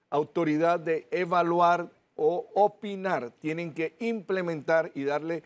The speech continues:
el proceso o el trámite judicial para que sea inhabilitado.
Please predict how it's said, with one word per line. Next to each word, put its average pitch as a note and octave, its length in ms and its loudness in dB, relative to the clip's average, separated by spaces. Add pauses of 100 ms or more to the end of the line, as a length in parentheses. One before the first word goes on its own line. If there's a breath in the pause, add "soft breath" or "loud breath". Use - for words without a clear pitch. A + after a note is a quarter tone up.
(320 soft breath)
el B2+ 220 -6
proceso D#3+ 680 -2 (280 soft breath)
o C#3+ 100 0
el C3 140 -4
trámite D#3 500 0
judicial C#3+ 720 0 (300 soft breath)
para B2+ 240 0
que A2+ 100 -12
sea C3+ 220 -2
inhabilitado. C#3 720 -2